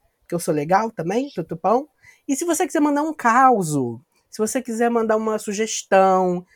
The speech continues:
se você quiser man-, eu sei que é muito cringe, mas você pode me mandar um e-mail.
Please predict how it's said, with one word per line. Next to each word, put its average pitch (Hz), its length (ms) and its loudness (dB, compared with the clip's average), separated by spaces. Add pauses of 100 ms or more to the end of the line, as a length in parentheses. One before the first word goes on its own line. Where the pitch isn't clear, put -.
(120)
se - 140 -14
você 180 240 -4
quiser 180 240 -2
man-, 185 220 -4
eu 330 140 -2
sei 214 440 6
que 190 160 0
é 190 80 6
muito 220 380 2
cringe, 135 600 -4 (420)
mas 220 100 2
você 262 200 4
pode 247 260 4
me 262 80 0
mandar 247 220 4
um 247 40 8
e-mail. 240 480 2